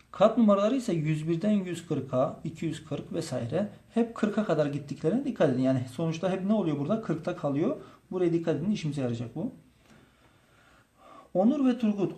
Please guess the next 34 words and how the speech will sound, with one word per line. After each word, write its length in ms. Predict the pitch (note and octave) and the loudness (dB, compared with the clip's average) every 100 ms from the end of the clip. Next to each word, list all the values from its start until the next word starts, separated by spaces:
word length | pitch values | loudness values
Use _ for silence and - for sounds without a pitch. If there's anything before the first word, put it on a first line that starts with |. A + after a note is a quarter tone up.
| - | -2
oda 220 | D#3 F#3+ | 0 4
numaraları 580 | C4 A3+ F3 D3+ C#3+ C#3 - _ | 4 4 4 2 0 -4 -10 _
aynı 500 | - G#3 C4 A3+ G3 | 2 4 6 4 2
doğal 260 | E3 F#3 A#3 | 0 2 0
sayının 400 | - F3 F3 B3 | -2 -6 0 0
farklı 720 | - - - F3 D3+ D3 G#3 - | -2 -10 -6 0 0 0 -8 -4
pozitif 480 | E3+ D#3+ D#3 - | -4 -2 -6 -6
tam 200 | - D3+ | -4 -4
sayı 300 | - C#3+ D#3+ | -2 -4 -4
kuvvetleridir 680 | - C#3 - C3 B2 B2 A2+ | -2 -4 -4 -4 -2 -4 -6
diyor. 120 | A#2+ - - - | -10 -12 -10 0
Aynı 280 | F3 F3 | 0 0
doğal 260 | D3 C#3+ D#3+ | -2 0 0
sayının 580 | - C3+ B2 C3 F#3 G#3 - - _ _ | 0 -4 0 0 -2 -6 -14 -20 _ _
farklı 920 | - - D3+ D3+ - G3 A#3 A#3+ - - | -20 -2 2 2 -2 2 4 4 -2 -8
pozitif 580 | G#3+ G3+ - F3+ - | -2 -2 -2 -10 -10
tam 220 | - F#3 E3 | -4 -4 -4
sayı 340 | D3 E3+ G#3 | -6 -4 -2
kuvvetleridir. 640 | D#3 C#3+ C3+ A#2+ A2+ - - _ - - - _ - | -2 -2 -2 -4 -4 -8 -14 _ -20 -20 -20 _ 2
Onur 260 | A3 A3+ | 4 4
ve 100 | F3 | 2
Turgut'un 540 | - D3+ D3 D3 G3+ - | 0 -2 -2 -2 -4 -4
oda 160 | F3+ G3+ | -2 0
numaralar 360 | F3+ C#3+ C3+ C#3 | 0 0 0 0
arasındaki 520 | C#3+ C#3 C#3+ C#3 - | -2 -2 -6 -8 -10
fark 340 | - E3+ C#3 | -4 -4 -4
kaçtır 360 | - B2+ - B2+ | -8 -10 -10 -8
diye 120 | E3+ | -8
soruyor 340 | G#3 C#3 B2+ | -6 -6 -6
bize. 220 | A#2 - - - - _ _ | -8 -12 -18 -20 -20 _ _
Şimdi 280 | - C4+ G#3 | -8 -4 0
bu 80 | C#4+ | 0
ne 140 | F4 | 0
demek? 280 | E3 D#3+ A3 | 0 2 0